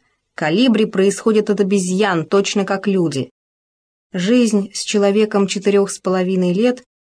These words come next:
дает возможность проявить самые неожиданные таланты. Ноа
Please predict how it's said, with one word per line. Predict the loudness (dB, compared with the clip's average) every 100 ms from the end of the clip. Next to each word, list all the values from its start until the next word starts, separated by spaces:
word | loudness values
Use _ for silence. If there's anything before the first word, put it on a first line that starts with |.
| _
дает | -6 -2 0 0
возможность | 0 2 2 2 2 0 0 -4
проявить | -2 0 0 -2 -4
самые | -4 -2 0 0
неожиданные | 0 -2 -2 -2 -2 -2 -4
таланты. | -4 -4 -2 -2 -4 -12 -20 _ _ _ _ _ _
Ноа | -2 0 2 2 0